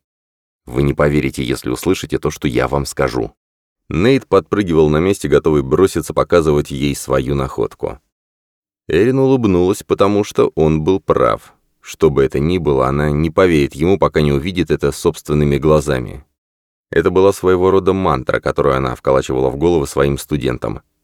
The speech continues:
«Предмет не существует до тех пор, пока вы не выкопаете его из земли и не возьмете его в ваши собственные руки».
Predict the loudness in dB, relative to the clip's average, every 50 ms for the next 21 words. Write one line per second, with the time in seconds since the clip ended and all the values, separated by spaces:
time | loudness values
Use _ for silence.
0 | _ _ _ _ _ _ -2 -2 -2 -2 -2 0 2 2 2 2 2 0 0 0
1 | 0 0 -2 -2 -2 -4 -6 -6 -4 -2 0 2 2 2 0 2 2 2 2 0
2 | -2 -6 -4 -4 -4 -6 -8 -2 2 2 2 2 2 2 0 2 4 4 4 6
3 | 4 4 4 2 0 0 -2 -2 -2 0 0 2 0 0 0 -2 0 0 2 2
4 | 2 2 2 2 0 0 2 2 4 4 4 2 2 0 0 0 0 2 2 4
5 | 4 4 4 4 2 0 0 0 -2 -2 -2 0 0 2 4 4 4 2 0 -2
6 | 0 2 2 2 0 -2 -6 -6 -2 -2 -2 -2 -2 -6 -4 -4 -2 0 0 -2
7 | -2 -4 -6 -8 -10 -10 -10 -12